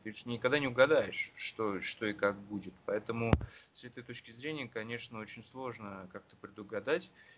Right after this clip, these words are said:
Все щас ругают Ковбоев, да, с Филадельфией, что у, у них,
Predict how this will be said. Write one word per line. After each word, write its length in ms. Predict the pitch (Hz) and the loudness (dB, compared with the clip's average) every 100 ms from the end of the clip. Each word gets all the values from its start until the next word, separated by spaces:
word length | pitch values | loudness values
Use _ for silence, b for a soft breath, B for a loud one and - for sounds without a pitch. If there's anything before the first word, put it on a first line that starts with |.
| b | b
Все 240 | - 190 | 0 2
щас 260 | 185 123 - | 2 -2 -6
ругают 400 | 110 120 131 113 - _ _ _ _ - - | 2 4 4 0 -14 _ _ _ _ -12 2
Ковбоев, 580 | 113 104 98 98 92 | 4 4 0 0 2
да, 180 | 92 117 | 4 4
с 60 | - | 4
Филадельфией, 680 | - 104 101 95 92 - 90 | -2 -2 0 -4 -6 -10 -6
что 240 | - 98 | -4 -4
у, 60 | 98 98 - | -6 -6 -6
у 60 | |
них, 260 | 104 143 | -4 -4